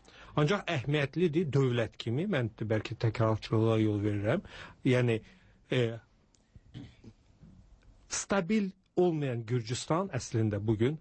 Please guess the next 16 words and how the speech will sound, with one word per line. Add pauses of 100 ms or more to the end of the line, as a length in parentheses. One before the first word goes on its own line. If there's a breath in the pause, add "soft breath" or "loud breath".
Rusiyanın
maraqlarına
cavab
verəndir. (480)
Və
mən (280 soft breath)
hiss
edirəm
ki, (240 loud breath)
orada, (380)
yəni (280 soft breath)
ruspərəst
namizəd
olmadığı (180)
şəraitdə (400 loud breath)
Rusiyanın,